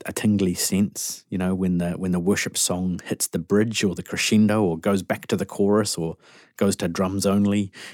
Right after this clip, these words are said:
and our, and our, and our, you know, skin, uh, <laughs> tingles?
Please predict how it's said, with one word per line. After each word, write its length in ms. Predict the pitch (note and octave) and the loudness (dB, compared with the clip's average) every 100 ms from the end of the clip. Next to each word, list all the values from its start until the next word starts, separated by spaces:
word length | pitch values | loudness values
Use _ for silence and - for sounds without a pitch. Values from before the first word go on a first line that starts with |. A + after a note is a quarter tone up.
| - | -6
and 140 | F2+ | -4
our, 160 | F2 F2 | -2 -4
and 160 | F#2 F2+ | -4 -4
our, 300 | F2 F2 E2+ | -4 -4 -6
and 180 | - F2 | -6 -6
our, 320 | F2 F2 F2 E2+ - - | -4 -4 -4 -8 -14 -10
you 120 | F2+ | -6
know, 180 | F2 E2+ | -4 -4
skin, 480 | - - G#2 F#2 F#2 - _ _ _ _ _ | -4 0 2 4 2 -4 _ _ _ _ _
uh, 380 | - F2+ - A#2 - - _ | -4 0 2 2 0 -10 _
<laughs> 300 | _ - - | _ -20 0
tingles? 520 | - A#2 A#2+ C3+ D3+ | 4 6 8 6 2